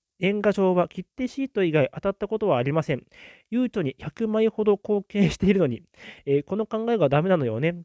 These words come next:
でも懸賞は当たったことはありまして、高校生の時に珍しい木製の筆箱が当たり、英語の先生に、「おう、ラッキーガール」と言われた思い出が蘇りました。今じゃラッキーでもガールでもなく、普通のおばさんです。ここ笑うとこですよ。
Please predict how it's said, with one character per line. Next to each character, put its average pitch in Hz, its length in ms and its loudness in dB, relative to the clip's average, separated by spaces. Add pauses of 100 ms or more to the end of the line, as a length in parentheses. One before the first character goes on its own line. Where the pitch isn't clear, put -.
(320)
で 233 80 0
も 180 100 -2
懸 196 240 -4
賞 202 200 -2
は 190 140 -2
当 - 60 0
た 196 100 -2
っ 190 40 -4
た - 140 -10
こ 214 120 -6
と 196 80 -4
は 143 80 4
あ 135 40 4
り 147 100 0
ま 165 120 -2
し - 60 -10
て、 - 300 -10
高 196 200 2
校 226 260 -8
生 175 120 -6
の 147 80 -6
時 131 220 -10
に 120 180 -10
珍 247 320 -2
し 240 160 -4
い 160 60 0
木 135 240 -6
製 156 200 4
の 151 160 -2 (440)
筆 202 240 2
箱 214 200 -4
が 190 140 -2
当 165 60 0
た 160 120 -4
り、 135 160 -4 (120)
英 214 160 0
語 220 120 -2
の 214 80 -4
先 196 220 -2
生 190 140 -2
に、 107 160 -8 (300)
「お 220 160 4
う、 160 40 6
ラ 135 120 -2
ッ - 100 -18
キ 247 200 -4
ー - 20 -4
ガ 233 180 0
ー - 40 2
ル」 202 80 0
と 147 100 0
言 123 120 2
わ 143 80 0
れ 151 80 2
た 165 140 2
思 165 160 4
い 175 40 2
出 175 80 2
が 165 200 4
蘇 147 80 0
り 202 380 0
ま 190 100 -2
し - 60 -14
た。 123 160 -2 (540)
今 185 240 0
じ 143 80 -2
ゃ 131 40 2
ラ 147 100 2
ッ - 80 -14
キ 147 120 -4
ー 127 40 2
で 170 100 0
も 139 220 0
ガ 202 180 2
ー 214 40 2
ル 170 80 -2
で 147 80 0
も 123 120 -4
な 165 100 -2
く、 - 200 -4 (160)
普 160 100 -10
通 226 220 -6
の 214 100 2
お 180 40 2
ば 185 140 6
さ 196 100 2
ん 180 80 0
で 165 100 2
す。 - 120 -12 (340)
こ 165 100 -12
こ 170 100 2
笑 170 220 4
う 233 60 0
と 262 100 -6
こ 240 100 0
で 185 80 4
す 151 120 4
よ。 139 140 -2